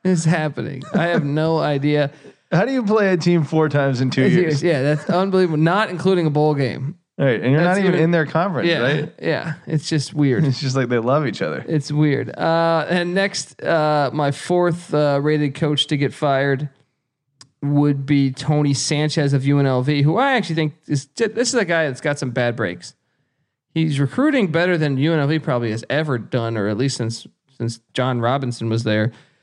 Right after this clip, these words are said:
Speaker 1: And, uh,
Speaker 2: I don't know shit about Tony Sanchez. It l-,
Speaker 1: he was a
Speaker 2: was
Speaker 1: high school legend in, uh, coaching legend in, in, in Vegas.
Speaker 2: Was he coaching at, um,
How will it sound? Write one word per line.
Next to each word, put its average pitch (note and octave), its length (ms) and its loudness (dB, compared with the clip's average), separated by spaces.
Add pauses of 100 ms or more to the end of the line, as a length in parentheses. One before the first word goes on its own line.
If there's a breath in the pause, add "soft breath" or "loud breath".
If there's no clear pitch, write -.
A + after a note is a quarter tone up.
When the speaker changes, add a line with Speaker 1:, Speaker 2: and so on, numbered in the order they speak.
(880 loud breath)
Speaker 1:
And, F#3+ 380 0
uh, F3+ 480 2
Speaker 2:
I D#3+ 60 2
don't G#3 80 0
know G3+ 100 2
shit G3+ 260 0
about F3 300 2
Tony D#3+ 220 2
Sanchez. D#3 520 2
It A#2+ 100 -2 (120)
l-, A2+ 100 -6 (140)
Speaker 1:
he G3 60 0
was E3+ 100 0
a C#3+ 40 4
Speaker 2:
was D#3+ 80 4
Speaker 1:
high F3 80 0
school C#3 380 0
legend C#3+ 400 0
in, B2 220 0
uh, C3+ 600 0
coaching D3+ 280 -2
legend D3+ 300 0
in, G#2+ 160 -2
in, A2 400 -2
in A#2+ 240 -2
Vegas. A#2 540 -2
Speaker 2:
Was C3+ 280 0
he D#3+ 120 0
coaching D3 500 -2
at, B2+ 240 2
um, G#2+ 540 0